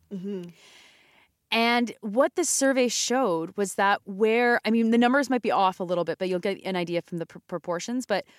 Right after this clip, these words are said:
Speaker 2: where twenty-one percent of, of Francophone Quebecois know someone who's had covid, tw-, uh, it goes up to thirty-two or so percent for Anglophones and, like,
Speaker 1: Oh,
Speaker 2: forty-one
Speaker 1: interesting.
Speaker 2: for allophones.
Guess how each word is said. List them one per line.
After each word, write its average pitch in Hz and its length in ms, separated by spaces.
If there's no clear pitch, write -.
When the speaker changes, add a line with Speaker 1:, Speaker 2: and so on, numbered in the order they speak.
Speaker 2:
where 254 680
twenty-one 240 680
percent 240 340
of, 220 80
of 185 180
Francophone 202 840
Quebecois 185 760
know 190 300
someone 196 300
who's 185 180
had 165 380
covid, 190 380
tw-, - 180
uh, 208 60
it 202 80
goes 220 260
up 247 100
to 208 120
thirty-two 202 920
or 233 120
so 220 260
percent 214 420
for - 200
Anglophones 233 800
and, 185 160
like, 165 160
Speaker 1:
Oh, 294 300
Speaker 2:
forty-one 202 720
Speaker 1:
interesting. 180 400
Speaker 2:
for - 280
allophones. - 840